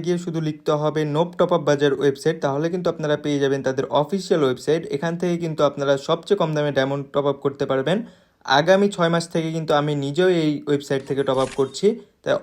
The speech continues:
অবশ্যই অবশ্যই আপনারা চাইলেও এখান থেকে টপ আপ করতে পারেন, একশো পার্সেন্ট ট্রাস্টেড। আর যদি কোনো সমস্যা হয়, অবশ্যই অবশ্যই তাদের সঙ্গে কিন্তু আপনারা কথা বলে নিতে পারবেন।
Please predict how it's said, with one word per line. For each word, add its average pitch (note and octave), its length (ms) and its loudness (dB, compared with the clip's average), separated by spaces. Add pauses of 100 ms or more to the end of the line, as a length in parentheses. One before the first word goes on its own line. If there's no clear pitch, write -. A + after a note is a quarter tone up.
অবশ্যই F#3+ 320 2
অবশ্যই F3 260 0
আপনারা D3 280 0
চাইলেও D3 260 2
এখান D3 160 -2
থেকে C#3 200 0
টপ E3 160 0
আপ - 140 -4
করতে C#3+ 240 -2
পারেন, B2 160 -2 (180)
একশো C#3+ 260 -4
পার্সেন্ট E3 380 -2
ট্রাস্টেড। D#3 400 2 (440)
আর E3 60 2 (100)
যদি G#3 140 2 (100)
কোনো G#3 140 4 (120)
সমস্যা F3+ 440 0
হয়, F#3 160 4 (160)
অবশ্যই F3+ 320 2
অবশ্যই E3 300 -4
তাদের C#3 280 4
সঙ্গে C#3+ 240 -4
কিন্তু C#3 200 -4
আপনারা C3+ 200 -4 (100)
কথা D#3+ 220 -2
বলে B2+ 220 0
নিতে A#2 220 -4
পারবেন। A2+ 260 -4